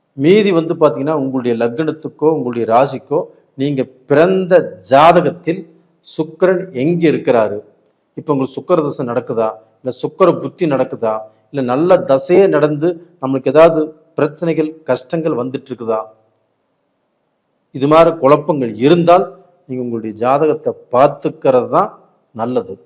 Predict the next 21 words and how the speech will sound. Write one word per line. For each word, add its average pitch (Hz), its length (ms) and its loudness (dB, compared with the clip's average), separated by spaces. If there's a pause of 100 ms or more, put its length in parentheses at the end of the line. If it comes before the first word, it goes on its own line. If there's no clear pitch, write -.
(760)
அப்படி 110 220 -12 (100)
நீங்க 107 180 -10 (420)
நிறைய 127 200 0 (100)
பேர் 156 160 2
இப்ப 151 140 -4
எங்ககிட்ட 120 320 -8 (100)
ஜாதகம் 123 320 0
அனுப்பிச்சிட்டு 123 340 -12
இருக்கிறீங்க, 117 340 -10 (440)
உங்க 107 180 -10
எல்லாத்துக்குமே 139 600 2 (320)
என்னுடைய 113 300 -6
மனமார்ந்த 131 480 0 (100)
நன்றிகள். 120 420 -4 (920)
இந்த 110 100 -12 (100)
ஜாதகத்தை 143 440 0
நீங்க 117 200 -4
அனுப்புனாலும் 127 560 -2 (140)
அனுப்பிச்சு 123 300 -10 (100)
பாருங்க, 120 320 -2 (800)
கண்டிப்பா 117 280 -6